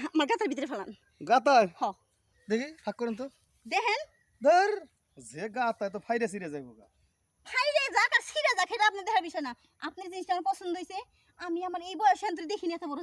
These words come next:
Speaker 1: জিনিস, বুঝছেন? ওই জিনিসটা আমার লাগবেই। আপনি কি দিবেন না কিছু করবো?
Speaker 2: দাঁড়ান, জোর করে তো কোনো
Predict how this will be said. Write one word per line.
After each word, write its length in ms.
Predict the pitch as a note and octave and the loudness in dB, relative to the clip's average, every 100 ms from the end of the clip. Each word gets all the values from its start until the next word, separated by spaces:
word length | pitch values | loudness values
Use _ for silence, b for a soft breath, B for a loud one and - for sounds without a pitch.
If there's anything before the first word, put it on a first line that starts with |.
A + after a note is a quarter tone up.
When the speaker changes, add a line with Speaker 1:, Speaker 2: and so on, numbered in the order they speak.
| C4+ | -6
Speaker 1:
জিনিস, 180 | B3+ A3+ | -8 -8
বুঝছেন? 280 | D#4+ G#4+ C#4+ C4 b b | -12 -10 -10 -12 b b
ওই 100 | D4 | -6
জিনিসটা 260 | D4+ D#4+ E4+ | -4 -4 -4
আমার 120 | D4 D4+ | -4 -4
লাগবেই। 240 | C#4+ A3 A3 - B3 | -6 -8 -14 -12 -10
আপনি 120 | D4+ | -6
কি 60 | D4 | -4
দিবেন 320 | F4+ F#4+ G#4+ G#4+ | -2 -2 -2 -2
না 60 | F#4 | -4
কিছু 120 | D#4 | -6
করবো? 260 | E4+ D4+ C#4 C4+ D#3 C#3+ | -8 -6 -8 -8 -10 0
Speaker 2:
দাঁড়ান, 260 | F#3 F3+ C3 E2+ C#3 | 2 0 -2 -10 -2
জোর 120 | F3+ F3 | -2 0
করে 120 | F#3 | -4
তো 80 | F3+ | -2
কোনো 100 | F3 | -4